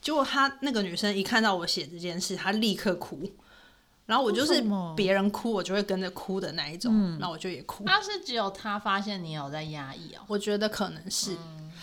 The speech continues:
Speaker 1: 但是重点是这个女生她平常是有点像我这样，就是大辣辣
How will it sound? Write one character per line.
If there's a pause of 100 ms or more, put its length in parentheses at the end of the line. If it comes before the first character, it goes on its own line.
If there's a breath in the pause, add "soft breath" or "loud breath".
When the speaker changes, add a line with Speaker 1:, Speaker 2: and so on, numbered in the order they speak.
(160 loud breath)
Speaker 1:
但
是
重
点
是
这
个
女
生
她
平
常
是
有
点
像
我
这
样， (200)
就
是 (340 soft breath)
大
辣
辣